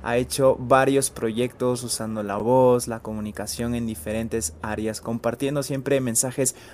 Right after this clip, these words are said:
muy interesantes de lo cual vamos a estar conversando. ¿Cómo estás, Pris? Bienvenida.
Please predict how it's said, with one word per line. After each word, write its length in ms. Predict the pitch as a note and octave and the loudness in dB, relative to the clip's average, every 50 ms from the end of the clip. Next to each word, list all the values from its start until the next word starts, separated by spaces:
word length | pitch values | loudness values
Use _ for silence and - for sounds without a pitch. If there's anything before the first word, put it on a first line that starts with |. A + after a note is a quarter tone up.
| - - | -16 -6
muy 240 | - G3+ A#3 B3 A3 | 0 2 2 4 2
interesantes 640 | F3+ D3 C3 A#2 G#2+ G#2+ - B2+ B2+ C3 B2 C#3 B2+ | 2 2 0 0 0 0 -2 -2 -4 -2 -2 -2 -2
de 80 | B2 A2+ | -2 -2
lo 140 | G#2 A2 - | -4 -6 -6
cual 240 | - A#2+ A#2 A#2 | -4 -4 -2 -2
vamos 260 | A2+ A#2 A2+ A#2 A#2+ - | -2 -2 -2 -4 -6 -6
a 40 | |
estar 320 | A2 - - A2+ A2 A2 - | -8 -6 -4 -2 -2 -2 -2
conversando. 640 | - A2+ A2 G#2+ G#2+ A2+ - - G#2+ G#2 G#2 A2 - | -4 -6 -4 -4 -4 -4 -6 -6 -6 -6 -6 0 2
¿Cómo 200 | - E3 E3+ E3+ | 2 4 4 2
estás, 360 | - - F3+ E3+ E3+ - - | 2 4 6 6 6 4 2
Pris? 260 | - E3 E3+ E3+ D3 | 4 4 6 6 6
Bienvenida. 680 | C#3+ C#3+ C3+ C3 C3+ C3 C#3+ D#3 E3 D#3 C#3 B2 B2 - | 4 2 2 2 2 2 2 4 6 6 6 6 4 0